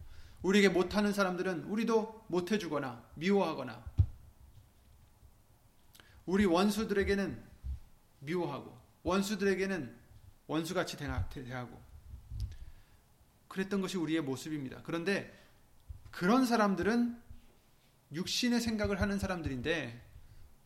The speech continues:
육신의 것을 쫓는 사람들인데, 그런 사람들은 하나님과 원수가 된다. 왜 그러냐면 "하나님의 법에 굴복치 아니할 뿐 아니라 할 수도 없기 때문이다."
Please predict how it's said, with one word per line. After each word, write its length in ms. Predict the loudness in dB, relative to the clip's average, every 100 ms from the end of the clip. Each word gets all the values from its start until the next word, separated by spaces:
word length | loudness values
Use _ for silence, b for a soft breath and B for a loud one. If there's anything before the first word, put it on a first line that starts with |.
| _ _ _ -8
육신의 560 | -6 -2 0 2 0
것을 320 | 0 0 0 -2
쫓는 260 | -2 0
사람들인데, 880 | 2 0 0 -2 -4 -4 -6 -8 -12
그런 240 | -8 -6 -6
사람들은 600 | -6 -8 -8 -6 -6 -8 -20 _ _ _ _
하나님과 880 | -6 -2 0 -2 -4 -6 -8 -10 -8
원수가 560 | -4 -2 -2 -4 -4
된다. 440 | -4 -6 -10 -16 -18 -20 _ _ _ -20 -20 -20 _ _ _ _ _ -20 -20 -20 -20 -20 -20 -20 -20 -20 -20 -20 _ _ _
왜 140 | 0
그러냐면 640 | 2 2 0 0 0 0 -6 -18
"하나님의 520 | -4 0 0 -2 -4
법에 260 | -4 -4 -4
굴복치 560 | 0 0 0 -4 -4
아니할 280 | -2 -4 -6
뿐 140 | -4
아니라 220 | -4 -4 -6
할 180 | -4
수도 240 | -6 -4 -4
없기 240 | -4 -6
때문이다." 480 | -4 -2 -2 -6 -14